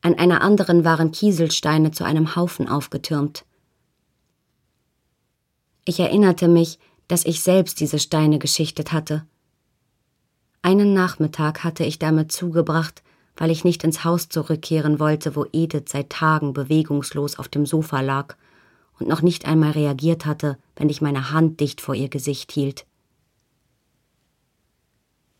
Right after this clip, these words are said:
Als ich mir gerade eine sechste Zigarette anzünden wollte, bemerkte ich, dass auf der anderen Seite der Kiesgrube jemand stand. Es war ein Mädchen,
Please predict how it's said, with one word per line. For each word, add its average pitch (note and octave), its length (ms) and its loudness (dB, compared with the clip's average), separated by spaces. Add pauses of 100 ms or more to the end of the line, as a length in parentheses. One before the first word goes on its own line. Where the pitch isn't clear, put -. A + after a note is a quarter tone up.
(760)
Als F#3 200 -2
ich - 120 -10
mir G3 120 4
gerade F#3 360 2
eine F#3 200 2
sechste E3 460 -2
Zigarette D#3 600 -4
anzünden D3 540 0
wollte, D3+ 380 -2 (760)
bemerkte E3 560 4
ich, F3 240 -2
dass D3+ 200 -6
auf D3+ 80 -8
der - 200 -2
anderen F3 380 2
Seite D#3+ 400 0
der D#3 140 -4
Kiesgrube D3+ 840 -6 (120)
jemand D3+ 380 -2
stand. - 560 -8 (2000)
Es - 180 -6
war - 60 -2
ein F#3 160 4
Mädchen, D3 480 -2